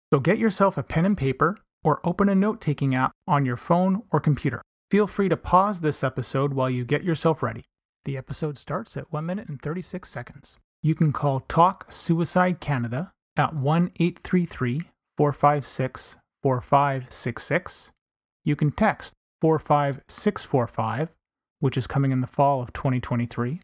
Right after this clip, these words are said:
In Canada, you can also call nine eight eight, the Kids Help Phone at one eight hundred six six eight six eight six eight. The Trans Lifeline in Canada is one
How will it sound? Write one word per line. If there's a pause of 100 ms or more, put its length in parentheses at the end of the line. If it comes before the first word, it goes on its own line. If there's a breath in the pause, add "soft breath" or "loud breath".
(120)
In
Canada, (180)
you
can
also
call
nine
eight
eight, (380)
the
Kids
Help
Phone
at
one
eight
hundred (400)
six
six
eight (260)
six
eight
six
eight. (320)
The
Trans
Lifeline
in
Canada (140)
is
one